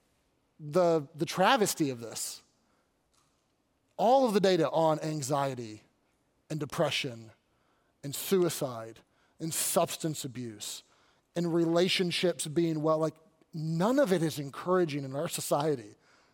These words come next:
It's all headed in the wrong direction. Now, I don't, I don't think for one second that a discipline of solitude is the silver bullet that will cure all of that. It's more complicated than that.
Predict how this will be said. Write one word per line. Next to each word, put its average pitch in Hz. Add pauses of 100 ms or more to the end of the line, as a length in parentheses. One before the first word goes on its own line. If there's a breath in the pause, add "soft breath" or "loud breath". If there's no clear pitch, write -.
(420 soft breath)
It's 196 (140)
all 208
headed 185
in 175
the 160
wrong 165
direction. 151 (1700)
Now, 180
I 208
don't, 247
I 202
don't 233
think 202
for 185
one 175
second 147 (240)
that 165
a 165
discipline 185
of 151
solitude 156 (320 loud breath)
is 185
the 160
silver 214
bullet 151 (240 loud breath)
that 185
will 175
cure 226
all 180
of 127
that. 123
It's 185
more 226
complicated 151
than 101
that. 98